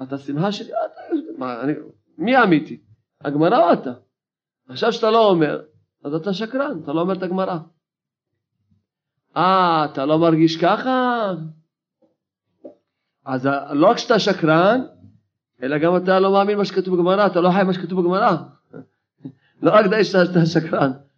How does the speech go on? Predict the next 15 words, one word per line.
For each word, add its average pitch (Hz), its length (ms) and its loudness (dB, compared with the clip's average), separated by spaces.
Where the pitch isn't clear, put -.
שאתה - 240 -8
לא 165 40 2
אומר 170 180 4
מה 165 100 0
שכ-, - 260 -6
מה 135 140 -2
שהאמת. 127 440 0
כי 123 100 -8
האמת 165 300 4
שאת, 143 200 0
שאת, 135 280 -10
אם 185 120 4
את, 185 100 4
הגמרא 196 320 2
אומרת 156 400 4